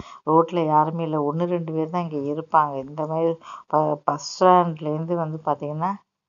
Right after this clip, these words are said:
பஸ் ஸ்டாப்லேருந்து கோயிலுக்கு போற ரோட்ல வந்து யாருமே இருக்க மாட்டாங்க. ஒண்ணு, ரெண்டு பேர் தான் இருப்பாங்க. அப்படிதான் காலியா தான் இருக்கும் அங்க.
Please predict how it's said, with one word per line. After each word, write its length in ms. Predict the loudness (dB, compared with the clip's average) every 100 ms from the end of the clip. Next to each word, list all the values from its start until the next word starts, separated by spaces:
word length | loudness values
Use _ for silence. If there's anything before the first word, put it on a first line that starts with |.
| _ _
பஸ் 200 | 0 0
ஸ்டாப்லேருந்து 680 | 0 4 4 4 -2 -2 -6 -10 -16 -20 -20
கோயிலுக்கு 380 | 2 4 4 0
போற 160 | -4 -2 -2 0 0 0 0
ரோட்ல 300 | -2 -2 -4
வந்து 200 | -2 2
யாருமே 400 | 6 6 4 -4
இருக்க 220 | -4 -4
மாட்டாங்க. 340 | -2 0 -2 -2
ஒண்ணு, 280 | -4 -6
ரெண்டு 220 | -6 -8 -6
பேர் 200 | -6 -6
தான் 160 | -6
இருப்பாங்க. 380 | -8 0 0 0
அப்படிதான் 460 | -4 -6 -4 -2 0
காலியா 480 | 6 8 6 2 0
தான் 200 | 0 -2
இருக்கும் 300 | -6 -4 -4
அங்க. 180 | -4